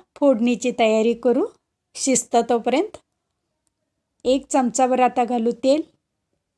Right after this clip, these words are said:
जिरं मोहरी घालून घेऊ. जिरं मोहरी आता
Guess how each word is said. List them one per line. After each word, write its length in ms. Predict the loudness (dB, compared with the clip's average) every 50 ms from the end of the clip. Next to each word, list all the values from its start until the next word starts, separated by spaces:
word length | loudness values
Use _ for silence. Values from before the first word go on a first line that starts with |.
| _ _ _ _ _ _ _ _ _ _ _ _ _ _ _ _ -10 -4
जिरं 260 | 0 0 2 2 2
मोहरी 300 | 2 2 0 2 0 0
घालून 360 | 0 0 0 0 0 0 -2 -2
घेऊ. 140 | -2 -4 -6 -10 _ _ _ _ _ _ _ _ _ _ _ _ _ _ _ _ _ _ _ _ _ _ -4 0
जिरं 200 | 2 2 2 2
मोहरी 300 | 4 4 4 4 4 2
आता 220 | 2 2 0